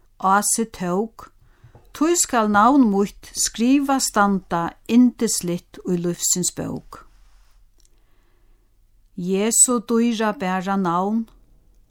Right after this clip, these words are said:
okkun frelsis morgun rogi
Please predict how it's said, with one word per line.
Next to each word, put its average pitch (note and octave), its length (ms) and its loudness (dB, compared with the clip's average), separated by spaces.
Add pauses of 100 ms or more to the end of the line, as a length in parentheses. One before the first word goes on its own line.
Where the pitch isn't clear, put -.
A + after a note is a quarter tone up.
(140)
okkun A3 680 -2 (100)
frelsis - 800 -2
morgun G3+ 520 0
rogi F3+ 680 -2